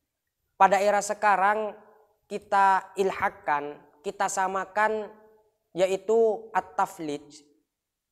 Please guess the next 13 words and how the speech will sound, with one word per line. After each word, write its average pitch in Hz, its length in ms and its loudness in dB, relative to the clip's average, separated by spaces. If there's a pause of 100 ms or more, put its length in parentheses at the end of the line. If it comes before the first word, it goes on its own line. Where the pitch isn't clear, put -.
(300)
adalah 175 400 0
kawat 180 400 2
gigi. 123 320 -8 (160)
Bisa 160 240 -4
dikatakan 185 640 -4
kawat 175 320 0
gigi. 117 320 -10 (1300)
Wa 160 240 6
hadhihi 233 320 6
salasatu, 226 720 2 (160)
dan 202 320 0
tiga 214 320 0
ini 190 400 -4